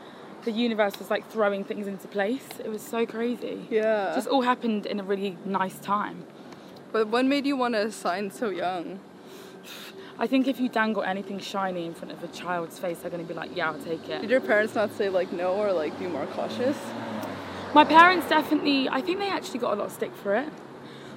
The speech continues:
Speaker 1: which I think is quite, like, like, it's hard. Like, I guess, I mean, imagine if my parents would have looked at their kid who wanted to be a singer so bad and said, "No, you can't do it." And then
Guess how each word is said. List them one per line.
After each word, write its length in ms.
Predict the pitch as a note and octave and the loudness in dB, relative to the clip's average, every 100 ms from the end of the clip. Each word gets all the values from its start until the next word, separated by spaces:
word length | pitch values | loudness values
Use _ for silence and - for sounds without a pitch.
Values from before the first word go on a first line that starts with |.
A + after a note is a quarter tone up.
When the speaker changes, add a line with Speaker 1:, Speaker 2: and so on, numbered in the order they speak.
| - | -4
Speaker 1:
which 160 | B3+ | 2
I 80 | C#4+ | 2
think 500 | - D4 D4+ - - | 4 4 2 -2 -4
is 140 | B3 | -4
quite, 320 | - C4 - B3 | 0 0 0 -2
like, 140 | C4+ - | -2 -4
like, 200 | C4 C#4 C4 - | -2 -2 -2 -4
it's 140 | - | -4
hard. 420 | - - C#4+ G3 | -4 0 4 4
Like, 200 | G#3+ A3 | 4 0
I 40 | C4+ | 0
guess, 200 | C#4+ C4+ - - - - | 0 0 -4 -14 -14 -2
I 20 | D#4 | 4
mean, 160 | E4+ | 6
imagine 300 | E4 E4 E4 | 6 6 2
if 120 | E4+ | 0
my 120 | D#4 D4 | 2 2
parents 480 | C#4 B3+ G#3+ G3+ | 4 4 2 0
would 100 | A3 | -2
have 100 | G#3+ | 0
looked 280 | G#3+ A#3 - | 2 0 0
at 40 | G#3 | 0
their 140 | G3+ | 0
kid 280 | - G#3+ F#3+ | 0 -2 -2
who 120 | G3+ | -2
wanted 220 | F#3+ F#3 | -2 -2
to 60 | - | -2
be 140 | G#3 | -4
a 40 | F3+ | -4
singer 300 | - F#3 E3+ | -2 -4 -4
so 240 | - F#3 | -2 0
bad 340 | F3+ F3 D#3+ - - - - - - - - | 2 2 0 -4 -8 -10 -10 -12 -12 -10 -4
and 140 | F3+ | -4
said, 280 | - F#3 F3 - - - | 0 2 2 0 -6 -4
"No, 140 | F#3 E3+ | -2 0
you 140 | E3 | -2
can't 300 | - F3 D#3 | -4 -4 -2
do 80 | F#3+ | 0
it." 180 | E3+ - | 0 0
And 120 | F3+ | 0
then 300 | F#3 F3+ F3+ | 2 2 0